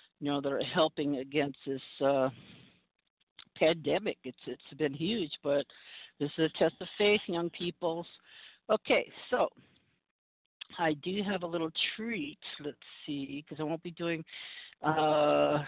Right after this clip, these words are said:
a special thing I'm gonna do next Sunday, but I'm gonna s-, I'm gonna play something for you. This is a, a song by my son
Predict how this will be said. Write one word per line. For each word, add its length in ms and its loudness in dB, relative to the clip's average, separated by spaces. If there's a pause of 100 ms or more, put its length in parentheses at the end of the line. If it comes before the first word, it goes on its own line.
(480)
a 380 6
special 360 0 (100)
thing 140 -2
I'm 80 2
gonna 100 2
do 140 -2
next 300 -2
Sunday, 500 2 (640)
but 460 6
I'm 160 0
gonna 100 0 (220)
s-, 140 -10
I'm 140 -2
gonna 240 2 (140)
play 220 2 (100)
something 400 -4
for 140 0
you. 160 0
This 160 -4 (120)
is 300 -2
a, 320 2 (580)
a 160 -8
song 280 4
by 160 4
my 220 4 (140)
son 420 4